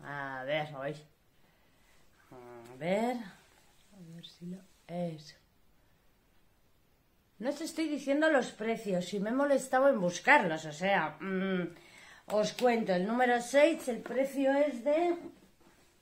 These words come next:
bueno, de los pintalabios, de los dos pintalabios, el precio es de, eh, cuatro cincuenta. Bien, el lápiz de ojos, dos cincuenta.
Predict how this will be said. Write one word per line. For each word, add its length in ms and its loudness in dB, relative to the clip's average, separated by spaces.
bueno, 280 -4
de 100 -2
los 200 4
pintalabios, 720 2
de 100 4
los 200 -2
dos 140 -6
pintalabios, 640 0
el 120 -4
precio 440 0
es 240 2
de, 260 4
eh, 240 4
cuatro 300 2
cincuenta. 840 -2
Bien, 800 2
el 220 2
lápiz 280 2
de 180 4
ojos, 320 4
dos 220 2
cincuenta. 800 -2